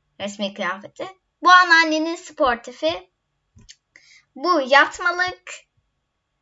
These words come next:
<laughs> Parti çok komik oldu. Bu mayosu. Yazlık ve kışlık.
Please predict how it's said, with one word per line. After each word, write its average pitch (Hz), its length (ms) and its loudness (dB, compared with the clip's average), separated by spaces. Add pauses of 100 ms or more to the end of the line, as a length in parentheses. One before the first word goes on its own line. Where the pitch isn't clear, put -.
(800)
<laughs> - 180 -14
Parti 320 680 2
çok 247 260 -4
komik 240 400 -6
oldu. 214 440 -2 (800)
Bu 311 180 -4
mayosu. 285 1080 2 (1800)
Yazlık 330 640 0 (1200)
ve 294 180 6
kışlık. 302 720 2